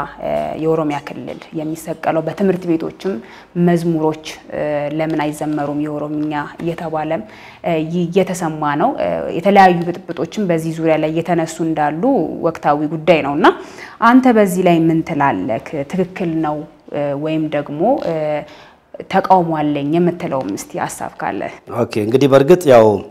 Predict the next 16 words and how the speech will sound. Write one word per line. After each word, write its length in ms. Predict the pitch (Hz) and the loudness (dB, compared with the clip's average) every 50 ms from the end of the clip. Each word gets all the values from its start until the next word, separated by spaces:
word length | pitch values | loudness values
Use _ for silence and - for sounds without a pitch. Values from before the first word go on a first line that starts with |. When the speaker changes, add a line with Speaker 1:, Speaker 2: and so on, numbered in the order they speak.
| - - | -14 -6
Speaker 2:
እ፣ 140 | 117 117 113 107 104 104 101 | -2 0 2 2 0 0 -2
ምናልባት 440 | 104 113 120 120 117 117 120 117 - - | -2 0 2 2 4 4 4 2 2 -2
ከመነሻው 760 | - - 117 110 107 107 110 110 113 113 - 131 123 120 117 107 - - - - - - _ _ | -8 -6 -4 -4 -2 -2 -2 -2 -2 -2 0 2 2 2 2 0 -2 -6 -14 -20 -20 -20 _ _
ከስሜ 260 | - - - - 127 131 | -6 -4 -2 0 4 4
አንጻር 360 | 123 120 117 - 120 110 101 - - | 4 4 4 6 4 4 4 2 -2
ምናልባት 420 | - 113 110 104 104 110 107 101 104 | -4 -2 0 0 0 -2 -2 -2 -4
አምባሳደር 540 | 101 101 110 104 - 110 104 98 107 104 | -2 0 0 0 2 0 -2 -2 -2 -2
የሚለውን 380 | 104 98 98 101 101 107 107 101 | -2 -2 -4 -4 -4 -4 -4 -4
ሀሳብ 340 | 113 110 - - 127 156 170 - | -4 -4 0 0 0 0 0 -2
በተለያየ፣ 520 | - 101 - 110 110 117 113 113 110 117 113 110 110 110 110 - - - - - - - _ - | -8 -10 -8 -4 -2 0 0 0 0 0 0 -2 -2 -4 -8 -12 -20 -20 -20 -20 -20 -20 _ -10
እ፣ 60 | 104 107 104 104 101 95 | -6 -4 -4 -4 -4 0
ቃለ 180 | - 113 117 120 | 2 4 6 6
ምልልስ 280 | 117 120 123 120 123 - | 6 6 6 6 4 4
ባደረግኩባቸው 800 | 123 117 117 117 113 110 - - 107 107 110 104 - - 113 107 101 95 | 4 4 6 4 4 2 -2 -4 -2 0 0 0 0 -2 -4 -4 -4 -4
ሚዲያዎች 340 | 101 104 101 107 101 101 - 113 | -6 -4 -4 -4 -4 -4 -2 2
ላይ 140 | 127 156 | 2 2